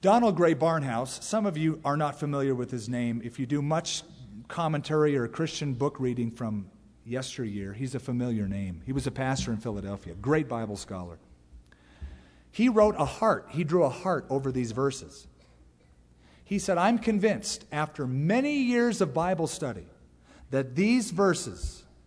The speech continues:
are the most important verses in all of Scripture." It's quite a statement. The great scholar Leon Morris said,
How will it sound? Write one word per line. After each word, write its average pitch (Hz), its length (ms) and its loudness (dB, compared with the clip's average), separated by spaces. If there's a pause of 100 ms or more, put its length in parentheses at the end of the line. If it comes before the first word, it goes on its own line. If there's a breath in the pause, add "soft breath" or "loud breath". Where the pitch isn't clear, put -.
(160)
are 117 80 -4
the 120 80 -2
most 127 260 -4
important 170 400 2
verses 127 380 -2
in 104 100 -6
all 107 280 -4
of 113 80 -10
Scripture." - 420 -16 (1000)
It's - 100 -20
quite 110 200 -8
a 90 40 -12
statement. - 380 -8 (800)
The - 60 -10
great 151 220 2
scholar 147 340 2
Leon 135 360 2
Morris 156 320 4
said, 131 300 -2